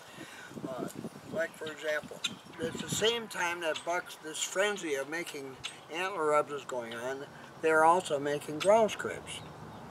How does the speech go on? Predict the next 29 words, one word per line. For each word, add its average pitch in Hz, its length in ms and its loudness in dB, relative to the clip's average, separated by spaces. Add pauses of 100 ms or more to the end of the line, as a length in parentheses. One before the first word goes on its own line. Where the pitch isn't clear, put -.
(120)
And, 131 360 -2
uh, 135 200 4
I've 170 140 0
talked 175 320 4
to 143 40 -4
you 131 380 2 (160)
about 123 360 4
that. 123 240 -2
You 175 80 -2
know, 151 200 8
when 147 120 10
a 135 80 6
buck 180 280 4
makes 160 300 2
a 127 40 -4
ground 151 380 6
scrape, 117 320 0 (460)
he'll 196 120 12
paw 202 380 12
the 202 100 12
ground, 147 320 10
get 214 180 6
rid 214 200 12
of 202 80 12
the 185 80 12
grass, 175 680 10
you 170 60 0
know, 175 320 10
the, 165 240 6